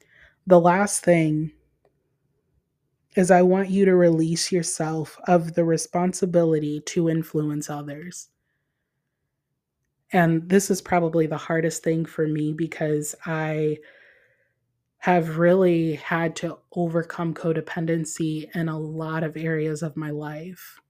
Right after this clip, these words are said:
But one of the things that holds us back from getting present is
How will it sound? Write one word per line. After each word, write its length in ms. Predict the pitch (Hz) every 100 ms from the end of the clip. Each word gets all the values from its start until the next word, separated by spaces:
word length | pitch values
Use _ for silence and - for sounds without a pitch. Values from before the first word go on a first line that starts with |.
| _ _ _ _ _ _ _ _ _ _ _ _
But 520 | 180 185 165 160 170 - - - _ _
one 180 | - 185
of 120 | 220
the 120 | 208 180
things 440 | - 165 180 175
that 140 | 170
holds 360 | 151 - 190 185
us 160 | 170 -
back 340 | - 165 156
from 200 | - 165
getting 360 | 165 165 165 151
present 680 | - 165 165 196 202 208 254 -
is 540 | 185 170 170 165 -